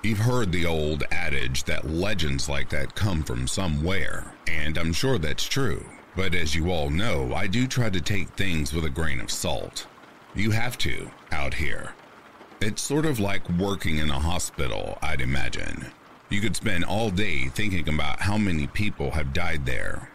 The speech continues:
and how there are probably ghosts, or whatever you want to call them,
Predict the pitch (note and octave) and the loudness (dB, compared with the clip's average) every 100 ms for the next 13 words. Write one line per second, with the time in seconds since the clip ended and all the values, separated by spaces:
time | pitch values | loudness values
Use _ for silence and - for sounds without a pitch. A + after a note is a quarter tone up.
0 | - D2 C#2+ C2+ B1 - - F2+ D#2+ D#2+ | -6 -2 0 0 -2 -2 0 0 0 0
1 | E2 D2 C2 - G#2 G2 C#2 C#2 C2 C#2 | 2 2 -2 -2 -2 -2 -2 -2 -2 0
2 | F#2+ C2+ - - - - D#2+ D2 C#2+ D#2 | 0 0 -2 -6 -8 -6 -4 -2 -2 0
3 | F#2 F#2+ F#2 C2 C2+ C#2+ C2+ - - F2+ | 2 4 2 2 0 0 -2 -4 -2 -2
4 | E2 A#1 G1+ | -2 -4 -6